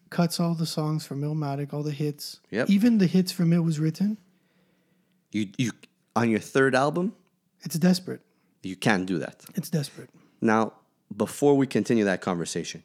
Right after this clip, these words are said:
Speaker 2: nineteen ninety-nine,
Speaker 1: Yeah.
Speaker 2: Jay-Z came out with a lot of albums.
Speaker 1: Yeah.
Speaker 2: Biggie had his second album. Wu-Tang was,
Speaker 1: Yeah.
Speaker 2: there was albums coming out of everywhere.
Speaker 1: This, to me, what, what,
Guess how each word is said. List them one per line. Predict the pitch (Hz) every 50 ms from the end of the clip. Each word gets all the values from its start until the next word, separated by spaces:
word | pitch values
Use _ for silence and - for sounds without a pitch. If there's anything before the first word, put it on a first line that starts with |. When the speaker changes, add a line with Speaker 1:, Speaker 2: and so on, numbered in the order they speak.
| _ _ _
Speaker 2:
nineteen | - 95 101 101 110 110 - - 113 104 101
ninety-nine, | 98 95 92 90 85 85 85 80 80 78 69 69 - - _ _
Speaker 1:
Yeah. | - 151 139 127 - - - _ _ -
Speaker 2:
Jay-Z | 90 90 98 95 92 87 92 90
came | 85 - 92 85
out | 80 76
with | 76 73
a | 71
lot | 69 69 69 69
of | 71 69
albums. | 71 64 60 71 73 71 - - - - - _ _ -
Speaker 1:
Yeah. | 170 139 139 - _ _ _ _ _ _ _ _ _ _ _ _ _ _ - 90
Speaker 2:
Biggie | 95 101 95 101 95
had | 90 92 87 85
his | 85 -
second | - - - - 92 80 - 85 80
album. | 76 73 71 73 67 67 - _ _ _ _ _ _ _ _ _ _ _ _ _ _ _ _ _ _ _ _ _ _ _ _ _ _ -
Wu-Tang | 90 98 104 98 - 117 107 98 95
was, | 92 90 85 - - - - _ _ _ _ _ _ _ _ _ _
Speaker 1:
Yeah. | - 170 139 - -
Speaker 2:
there | 107 101
was | 92 92
albums | 104 95 98 98 98 90 -
coming | - - 95 90 90
out | 90 82
of | 80 76
everywhere. | 80 82 78 - 80 76 78 78 78 - _ _ _ _ _ _ _ _ _ _ _ _ _ -
Speaker 1:
This, | 185 185 190 180 -
to | - 202
me, | 185 180 175 185 202 214 - - _ _ _ _ _ _ _ _ _ _ _ _ _
what, | - 180 156 160 156 156 - - -
what, | 175 160 156 147 143 - -